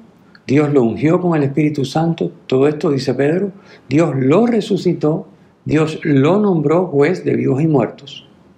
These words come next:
Y entonces el cierre final es, a Jesús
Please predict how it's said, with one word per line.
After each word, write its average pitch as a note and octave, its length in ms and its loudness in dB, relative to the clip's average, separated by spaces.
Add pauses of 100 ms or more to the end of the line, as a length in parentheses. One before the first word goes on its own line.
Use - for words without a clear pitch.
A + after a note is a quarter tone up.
(1000)
Y A#2 60 0
entonces C#3 760 -4 (380)
el - 100 -4
cierre D#3 360 0
final D3 360 0
es, E3+ 360 -2 (240)
a G#2+ 120 -4
Jesús G#3 600 -2